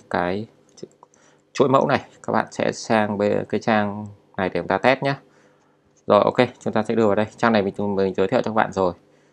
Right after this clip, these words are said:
Rồi, thì ở cái phần pattern bên trên này chúng ta sẽ bỏ tất cả các modifier đi, được chưa? Chúng ta thay đổi lại dấu phân cách, một cách chúng ta sẽ chọn dấu ngã như này, được chưa?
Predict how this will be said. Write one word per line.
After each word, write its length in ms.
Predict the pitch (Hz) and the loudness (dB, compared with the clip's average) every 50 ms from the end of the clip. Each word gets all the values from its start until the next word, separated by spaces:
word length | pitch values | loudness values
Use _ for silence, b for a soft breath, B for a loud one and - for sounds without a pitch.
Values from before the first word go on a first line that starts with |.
| b _ _ - | b _ _ 4
Rồi, 140 | 107 107 104 - - _ | 4 4 4 0 -6 _
thì 80 | - 104 | -2 2
ở 220 | - - 95 92 90 - | 2 4 4 2 2 -2
cái 60 | - - | -2 0
phần 140 | 120 - | 0 2
pattern 300 | - 123 - - 120 95 | 2 2 2 2 2 2
bên 120 | 98 104 104 | 2 0 0
trên 200 | - 123 113 107 | 0 0 0 0
này 100 | 98 92 | 0 -2
chúng 140 | - 107 98 | -4 -4 -4
ta 100 | 107 104 | -4 -2
sẽ 100 | 110 110 | -2 0
bỏ 240 | 107 98 87 90 - | 2 2 2 2 0
tất 180 | - 127 - - | -2 -4 -2 -2
cả 240 | - 107 92 87 - - | 0 0 0 -2 -2 -4
các 120 | 117 120 | -4 -2
modifier 520 | 123 117 110 113 110 - 110 107 110 107 104 | -2 0 0 0 0 2 2 4 4 4 4
đi, 200 | 113 110 107 - - _ _ | 2 0 -2 -4 -12 _ _
được 80 | - 92 | -2 0
chưa? 120 | 98 104 - - b b b b b b b _ - | 2 2 0 -2 b b b b b b b _ 0
Chúng 60 | 117 | 0
ta 80 | 117 113 | 0 2
thay 140 | - 123 117 | 4 4 4
đổi 160 | 107 101 95 | 6 4 4
lại 100 | 92 95 | 2 2
dấu 120 | 95 104 101 | 0 0 0
phân 180 | - 120 117 | 2 0 0
cách, 280 | - 139 147 156 - - | 2 2 0 0 -2 -6
một 60 | 104 | -6
cách 120 | 110 110 117 | -6 -6 -6
chúng 100 | 113 110 | -6 -6
ta 140 | - 110 107 | -6 -6 -6
sẽ 120 | - - | -6 -6
chọn 180 | - - - - | -6 -6 -6 -4
dấu 100 | 98 101 | -4 -2
ngã 200 | 117 120 131 131 | -2 0 0 -2
như 80 | 127 120 | -2 -2
này, 120 | 113 101 | -4 -6
được 120 | - - | -8 -6
chưa? 160 | - 110 110 | -2 0 0